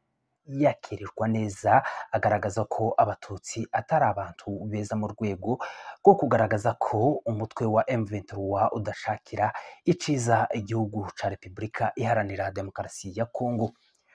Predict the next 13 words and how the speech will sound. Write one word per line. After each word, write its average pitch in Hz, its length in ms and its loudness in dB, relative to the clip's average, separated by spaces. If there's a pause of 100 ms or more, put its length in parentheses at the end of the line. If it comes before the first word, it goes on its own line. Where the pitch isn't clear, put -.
(640)
Muri 180 260 10
iyo 120 320 4
mvugo 117 600 2
yavuze 104 500 -4
ko 123 380 2
Umututsi 113 840 -6
avuka 117 600 0
ari 131 180 4
umunyabyaha. 113 960 0
Aya 110 220 -4
magambo 101 500 -6
y'uyu 107 300 -6
mugabo 98 420 -2